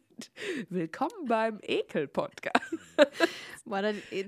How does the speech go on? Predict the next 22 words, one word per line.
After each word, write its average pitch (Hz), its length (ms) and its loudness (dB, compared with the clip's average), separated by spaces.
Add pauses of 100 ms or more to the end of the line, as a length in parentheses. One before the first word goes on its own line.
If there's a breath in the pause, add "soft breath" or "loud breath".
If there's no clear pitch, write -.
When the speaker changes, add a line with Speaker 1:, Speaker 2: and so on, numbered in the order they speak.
(140)
Speaker 1:
ihr 302 60 4
Speaker 2:
spätestens 320 320 4
Speaker 1:
Frauen 311 240 8
Speaker 2:
jetzt 349 360 4
Speaker 1:
nicht 294 40 -6
Speaker 2:
schaltet 247 380 6
Speaker 1:
mögt, - 20 -4
Speaker 2:
ihr 226 140 4
alle 226 240 4
ab. 170 260 0
Speaker 1:
ja, 240 220 6
<laughs> - 40 -8
wenn - 160 2
ihr - 460 -4 (100)
Frauen 302 220 -2 (100)
nicht - 320 -2
mögt, - 600 -6 (240)
<laughs> - 420 2
hasst - 340 -4
ihr 214 120 2
diese 202 280 -6
Folge. - 540 -8